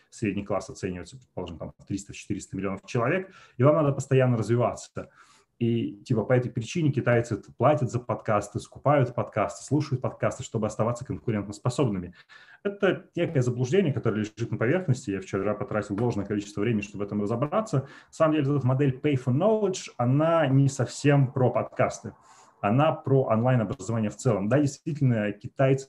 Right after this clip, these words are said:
тратят много денег для того, чтобы образовываться в онлайне. Но <laughs> имеет ли отношение к подкастам это? Ну, скорее нет, потому что мы не можем назвать онлайн-курс, записанный в аудио, подкастом,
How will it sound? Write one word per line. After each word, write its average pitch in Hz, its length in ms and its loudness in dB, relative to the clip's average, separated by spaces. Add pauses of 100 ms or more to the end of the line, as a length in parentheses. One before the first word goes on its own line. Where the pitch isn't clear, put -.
тратят 110 420 0
много 117 420 4
денег 117 420 0
для 92 80 -6
того, 98 220 -2
чтобы 98 580 -4
образовываться 104 680 -4
в 95 60 0
онлайне. 104 520 0 (360)
Но 143 680 4 (120)
<laughs> - 140 -14
имеет 123 280 2
ли 120 80 -2
отношение 123 520 -2
к - 80 -16
подкастам 131 640 0
это? 101 240 -4
Ну, 127 380 -2
скорее 113 500 -2
нет, 92 220 -6
потому 101 240 -12
что - 160 -8
мы 104 120 0
не 113 60 2
можем 127 320 2
назвать 98 380 -2 (500)
онлайн-курс, 104 560 0
записанный 101 420 -6
в 95 100 -2
аудио, 113 320 2
подкастом, 98 1040 -4